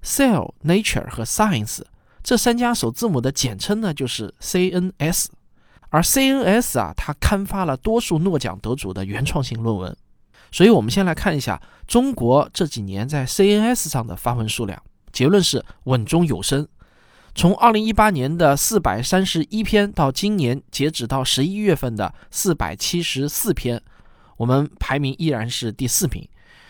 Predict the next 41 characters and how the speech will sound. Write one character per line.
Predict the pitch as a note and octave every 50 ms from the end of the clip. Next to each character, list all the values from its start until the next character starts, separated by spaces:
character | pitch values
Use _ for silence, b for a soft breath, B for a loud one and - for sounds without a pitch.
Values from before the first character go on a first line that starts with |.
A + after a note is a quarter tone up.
| b b b b b
我 | -
们 | E3 A#3
与 | C#4+ A#3 E3 C3
排 | - - - F3+
名 | G#3+ G#3 G#3
第 | G3 A3 G3+ G3+ G#3+
一 | A#3 G3+
的 | F3+ D3
美 | B2+ A#2+ A#2+ A2+ G#2 G2
国 | - - A2+ A#2 C#3 D#3+ - -
每 | C3+ B2+ A#2 G#2+
年 | G#2+ A2 A2 A#2+ D3 D3+
两 | C3 G2 G#2
千 | - - D3+ C#3
五 | C#3+ G3
百 | - - -
多 | - B2
篇 | A#2+ - C3+ B2
的 | B2 A#2
数 | - D#3 C3+
量 | A#2+ G2+
来 | G2 F#2+ G#2+
比 | B2 B2+ A2 G#2 -
呢， | G2 F#2 B2 -
还 | - - A#2+
有 | A#2+ C3
很 | - - F#2 F2+
大 | C3 C#3 B2
的 | G2+
差 | F#2 - - A#2 A#2+
距。 | A#2+ A#2 A2+ - _ _ _ _ b b b b b
英 | b A3 C4 D4 D4
国 | G#3+ C#3 C3
呢， | C3 C3+ C3
一 | C3 D#3+
直 | D3+ - - A#2
就 | B2 C3 A#2+ A2
排 | - - G#2
名 | A2+ C3 C3+
第 | C3 C3+
二， | D#3 E3 -